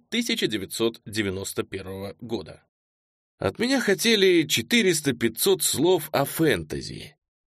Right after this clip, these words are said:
А теперь представьте, что начало текста произносится тем же тоном, каким доктор Элли Эроуэй говорила в фильме «Контакт» с комитетом, который отказался ее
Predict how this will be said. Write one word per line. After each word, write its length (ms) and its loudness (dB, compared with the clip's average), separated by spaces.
А 180 4
теперь 460 2
представьте, 880 -2
что 220 -4
начало 440 2
текста 460 0
произносится 880 0
тем 320 2
же 160 0
тоном, 540 0
каким 560 0
доктор 580 0
Элли 600 4
Эроуэй 920 0
говорила 500 0
в 40 -8
фильме 360 -2
«Контакт» 760 -4
с 160 -8
комитетом, 680 2
который 460 2
отказался 600 2
ее 500 2